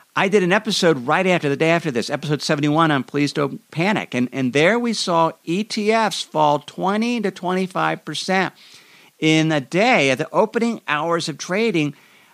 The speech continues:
very much disconnected from stocks with that,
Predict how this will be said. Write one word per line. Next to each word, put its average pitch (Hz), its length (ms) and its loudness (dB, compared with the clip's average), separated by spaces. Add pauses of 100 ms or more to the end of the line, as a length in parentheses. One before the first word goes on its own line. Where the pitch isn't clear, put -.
(260)
very 190 400 2
much 220 220 0
disconnected 135 640 -2
from 131 420 0 (100)
stocks 156 600 0
with 135 280 -4
that, 123 260 0